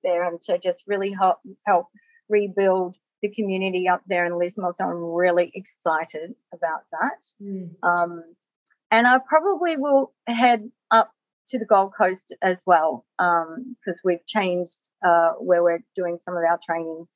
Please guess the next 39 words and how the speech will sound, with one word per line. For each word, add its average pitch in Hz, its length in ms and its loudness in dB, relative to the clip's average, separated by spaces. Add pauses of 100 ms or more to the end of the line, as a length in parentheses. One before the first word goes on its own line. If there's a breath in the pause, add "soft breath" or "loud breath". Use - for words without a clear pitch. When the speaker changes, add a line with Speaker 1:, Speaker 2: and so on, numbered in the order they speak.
(180)
Speaker 1:
It 170 80 -2
was 170 200 2
in 175 100 -4
Brisbane, 170 400 -4
now 165 200 0
it's - 120 -12
on 170 80 -8
the 165 60 -10
Gold 165 320 -6
Coast 160 400 -8
and, 165 320 -8 (140)
um, - 680 -8 (640)
and 170 240 -2
in 165 220 -6
Noosa. 175 460 -4
So - 200 -2
I 170 260 2
will 170 140 -2 (100)
head 185 120 0
up 165 200 2
there 170 180 2
as 165 120 -10
well. 185 160 4
But 180 140 0
next 196 320 -6
year, 190 120 4
I 175 80 4
think 175 260 -6
I'll 165 180 2
definitely 165 460 -4
do 170 140 4 (600)
a 208 60 2
proper 202 320 0
round, 185 440 2 (720)
round 226 240 4
Australia, 196 460 2
get 190 140 0
over 190 200 0
to 202 140 -10